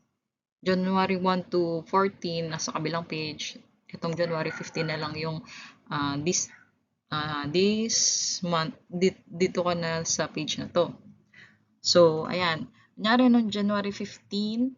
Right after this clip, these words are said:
nagpasweldo ka. Wala ka naman suppliers doon kasi hindi mo naman kailangan. Pero, pwede mo siyang ilagay yung pangalan nung,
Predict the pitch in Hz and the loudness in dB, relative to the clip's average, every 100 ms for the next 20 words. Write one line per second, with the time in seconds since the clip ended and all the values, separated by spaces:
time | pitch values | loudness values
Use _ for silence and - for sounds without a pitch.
0 | - 170 - 170 160 151 147 156 208 170 | -10 -12 -6 -6 -6 -10 -10 -4 -2 -4
1 | 165 _ _ _ _ _ _ - 165 160 | -8 _ _ _ _ _ _ -10 -6 -6
2 | 165 170 156 165 160 147 151 - 202 196 | -6 -4 -4 -4 -6 -8 -8 -6 -4 -4
3 | 160 156 185 160 147 143 143 147 147 143 | -6 -8 -6 -6 -8 -12 -14 -16 -16 -16
4 | 143 143 147 151 147 147 202 214 190 196 | -16 -14 -10 -10 -10 -2 0 2 0 -2
5 | - - _ 190 196 214 220 220 202 196 | -14 -20 _ -2 0 0 -2 0 2 0
6 | 190 - 185 196 180 160 160 165 170 170 | -2 -4 -2 0 2 0 0 -6 -6 -6
7 | 175 165 165 160 160 160 160 165 185 220 | -4 -2 -2 -4 -6 -6 -6 -4 -4 -2
8 | 247 | -4